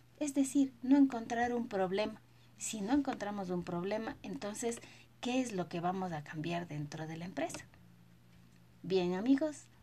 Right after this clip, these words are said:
con todos estos modelos, espero que haya servido de un aporte importante para que ustedes puedan conocer y saber qué modelo de cambio pueden utilizar en cada una de sus empresas,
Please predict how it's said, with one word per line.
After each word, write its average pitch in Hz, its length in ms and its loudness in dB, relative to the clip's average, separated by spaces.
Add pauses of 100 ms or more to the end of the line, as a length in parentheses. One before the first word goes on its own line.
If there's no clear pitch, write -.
(120)
con 262 240 4
todos 349 300 4
estos 240 300 -6
modelos, 175 560 -4 (180)
espero 240 640 0 (300)
que 190 180 0
haya 196 260 -2
servido 220 500 0 (160)
de 190 260 -2
un 240 200 -4
aporte 277 680 0
importante 196 840 4
para 277 240 -2
que 302 100 -8
ustedes 302 360 -4
puedan 233 360 -4
conocer 175 560 -4 (800)
y 311 140 4
saber 233 580 2 (600)
qué 381 180 4 (100)
modelo 247 460 4
de 165 140 -4
cambio 294 520 2 (160)
pueden 277 320 4
utilizar 202 680 -4 (120)
en 190 180 -8
cada 190 300 -2
una 202 260 -4
de 233 100 -6
sus 285 180 -2
empresas, 277 600 4